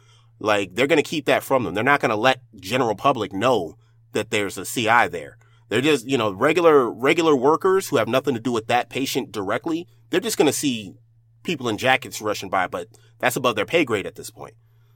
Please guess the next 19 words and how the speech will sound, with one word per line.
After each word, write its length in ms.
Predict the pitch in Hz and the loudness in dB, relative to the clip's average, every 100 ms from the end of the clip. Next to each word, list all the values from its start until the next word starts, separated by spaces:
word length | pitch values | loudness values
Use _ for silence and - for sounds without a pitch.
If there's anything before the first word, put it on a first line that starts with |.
| _ _ _ | _ _ _
So 120 | - | -2
that's, 200 | 104 147 | 2 2
that's 180 | - 151 | 2 0
the 60 | 165 | 2
only 100 | 151 | 2
reason 260 | 139 123 113 | 2 0 2
why 380 | 110 107 98 85 | 4 4 2 -4
I'm 160 | 107 113 | -4 0
like, 220 | 104 - - - | 0 -2 -16 -2
that's 200 | 135 160 | 0 2
the 40 | |
only 140 | 180 165 | 4 4
reason 200 | 143 127 | 2 4
why 160 | 120 | 4
I 120 | 120 | 4
understood 480 | 123 113 - 135 113 | 0 -2 -6 -4 -4
how 260 | - 131 110 | 2 4 4
his 180 | 127 110 | 0 -6
stuff 300 | - 104 | -4 -4